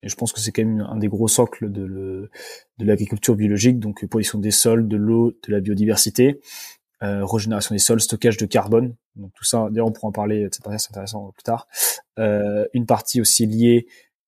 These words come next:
euh, très sanitaire, côté consommateur et côté population rurale et agriculteur. Et enfin, toute une partie, mais qui est plus intrinsèque à la filière plus qu'au label, euh, de rémunération juste des producteurs et transformateurs.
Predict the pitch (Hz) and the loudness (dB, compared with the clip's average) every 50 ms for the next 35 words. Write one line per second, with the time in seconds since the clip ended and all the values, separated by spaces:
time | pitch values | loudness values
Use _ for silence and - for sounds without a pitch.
0 | _ _ 107 104 101 101 98 101 - 98 98 98 101 - - - 143 127 - - | _ _ -8 -6 -6 -4 -6 -6 -8 -8 -8 -10 -10 -10 -4 -2 0 2 2 2
1 | 113 117 113 - - 117 135 147 - - _ _ _ _ _ _ - - 117 110 | 2 2 2 4 4 4 4 4 0 -6 _ _ _ _ _ _ -4 -2 -2 -2
2 | - - 120 117 117 117 - _ _ _ _ - - 120 113 - - 117 113 110 | 2 2 2 2 2 0 -4 _ _ _ _ -8 -6 -4 -2 0 0 2 0 0
3 | 110 - 120 117 117 113 110 110 _ _ _ _ _ _ _ _ - 110 101 - | 0 2 2 2 2 2 -2 -4 _ _ _ _ _ _ _ _ -8 -8 -4 -4
4 | 117 110 - - 117 113 113 110 - - 117 - - 117 107 - 113 110 110 104 | -6 -4 -2 2 2 2 2 2 0 -2 -2 0 0 0 0 0 -2 -2 2 2
5 | 117 117 117 110 - - 113 107 104 98 101 95 - 104 90 - - 123 127 135 | 2 2 2 0 -4 -4 -2 -2 0 0 -2 -2 -4 -6 -4 2 4 4 6 4
6 | 139 135 - - - - _ _ - - 104 92 - 127 113 - - - - 110 | 2 0 -6 -14 -20 -20 _ _ -10 -8 -6 -2 0 -2 -2 -2 -4 -6 -4 -2
7 | 107 - 117 - - - - 135 135 135 131 - - - - - _ _ _ _ | 0 0 0 0 0 0 2 4 4 2 2 0 -8 -20 -20 -20 _ _ _ _
8 | - - - 117 113 107 - 113 110 123 - - - 139 131 - - 139 127 - | -16 -10 -4 -2 -2 0 0 -2 -4 -4 -4 -2 -2 -2 -2 0 0 0 2 2
9 | - 131 - - - 123 120 113 - - 135 131 127 135 135 131 - - 113 - | 2 0 0 0 0 0 0 0 0 0 2 4 6 6 4 4 2 -4 -10 -8
10 | - - 110 104 104 104 120 123 139 139 - - - - _ _ _ - 110 110 | -4 -2 0 0 4 6 6 6 4 2 -4 -10 -20 -20 _ _ _ -2 0 2
11 | 110 110 104 104 104 101 - 117 113 113 113 110 107 110 110 - - 117 104 107 | 2 2 0 -2 0 0 0 0 0 0 0 0 0 0 -2 -2 -4 -4 -2 0
12 | 131 127 117 120 104 - - 107 107 101 - - 117 107 - - 104 - 113 104 | 0 0 0 -2 -2 -2 -4 -4 -4 -2 -2 -2 -2 -2 -2 -6 -8 -6 -8 -8
13 | 95 90 - - - | -10 -12 -16 -18 -20